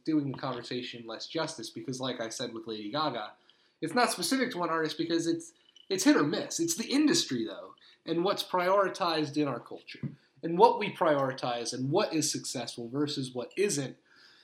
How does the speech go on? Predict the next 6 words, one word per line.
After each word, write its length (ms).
<clears throat> 0
is 260
usually 500
the 120
more 200
superficial 1000